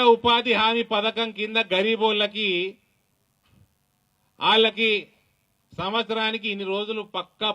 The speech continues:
పని కల్పించే ఆ పథకంలో కూడా పైసలు డైవర్ట్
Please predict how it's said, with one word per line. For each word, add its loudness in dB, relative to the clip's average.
పని -4
కల్పించే -6
ఆ -4
పథకంలో -4
కూడా -2
పైసలు 0
డైవర్ట్ -2